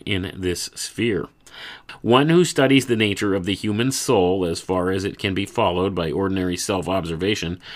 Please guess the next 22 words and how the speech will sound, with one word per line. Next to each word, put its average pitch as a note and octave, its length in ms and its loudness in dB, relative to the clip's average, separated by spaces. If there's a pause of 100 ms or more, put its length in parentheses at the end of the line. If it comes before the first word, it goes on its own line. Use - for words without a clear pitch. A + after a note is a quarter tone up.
(200)
without G#2 360 2
occult A2 280 2
training A#2+ 500 0
may, B2 440 2
after G#2+ 340 0
accepting D#3 540 -2
the B2 100 0
rules G#2 500 2
recommended G2 560 -2
by F2 160 -4
spiritual F#2 460 -2
training, A#2 420 -2 (320)
ask D#3 300 0
himself, F2 460 0 (340)
"How D#3 200 2
do G#3+ 140 0
these F3+ 260 0
rules G#2 420 2
act G2 320 -4
in C3 120 0
the C3+ 100 2
life F2+ 420 -8